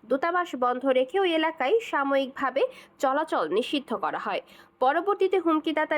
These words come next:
ব্যক্তিকে গ্রেফতার করে পুলিশ। গ্রেফতারের পর তল্লাশির সময় তার সাথে বোমা কিংবা বোমা সদৃশ কিছু পাওয়া যায়নি। পুলিশ আরও জানায়, বিএফএম নামের একটি টিভি চ্যানেল বলেছে হুমকিদাতা ব্যক্তির সাথে নকল গ্রেনেড ছিল।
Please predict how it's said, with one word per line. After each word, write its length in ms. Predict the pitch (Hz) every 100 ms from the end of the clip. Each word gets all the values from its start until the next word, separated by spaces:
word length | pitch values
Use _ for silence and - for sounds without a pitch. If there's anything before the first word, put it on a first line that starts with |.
| 294
ব্যক্তিকে 340 | 311 320 320 285
গ্রেফতার 360 | 269 277 277 247
করে 140 | 175 170 -
পুলিশ। 260 | - - - -
গ্রেফতারের 480 | 233 240 247 247 240 240
পর 120 | 294 -
তল্লাশির 460 | 240 233 247 - 254
সময় 260 | 277 269 359 294
তার 140 | 262 -
সাথে 240 | 247 - 269
বোমা 240 | 240 254 330 339
কিংবা 220 | 320 320 247
বোমা 200 | 240 247 -
সদৃশ 340 | 254 233 359 -
কিছু 180 | 247 - 220
পাওয়া 180 | 185 170
যায়নি। 260 | 151 147 98 - - _
পুলিশ 240 | 302 330 370 -
আরও 140 | 262 339 339
জানায়, 280 | 220 285 381 302
বিএফএম 520 | 302 381 - 294 339 285
নামের 260 | 226 311 359
একটি 140 | 359 349 285
টিভি 220 | 277 339 349
চ্যানেল 260 | 330 330 269
বলেছে 300 | 262 294 - 440 453
হুমকিদাতা 540 | 339 320 320 294 285 262
ব্যক্তির 340 | 277 - 269 -
সাথে 260 | 269 - 427 370
নকল 340 | 233 254 311 254 180
গ্রেনেড 320 | 220 214 175 -
ছিল। 160 | 208